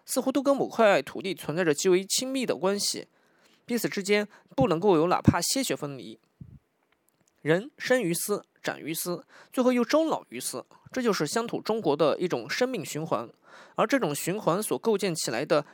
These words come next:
便是这种可以持续运转的循环社会。在这种熟人社会中，人和人之间的关系基于信用，而非基于契约。关于这个信用啊，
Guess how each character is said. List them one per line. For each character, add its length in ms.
便 140
是 100
这 180
种 240
可 220
以 100
持 220
续 140
运 180
转 160
的 140
循 280
环 160
社 180
会。 200
在 120
这 140
种 200
熟 200
人 140
社 140
会 120
中， 220
人 160
和 140
人 140
之 120
间 60
的 60
关 240
系 200
基 200
于 40
信 260
用， 160
而 80
非 160
基 220
于 60
契 240
约。 240
关 220
于 120
这 120
个 100
信 240
用 180
啊， 200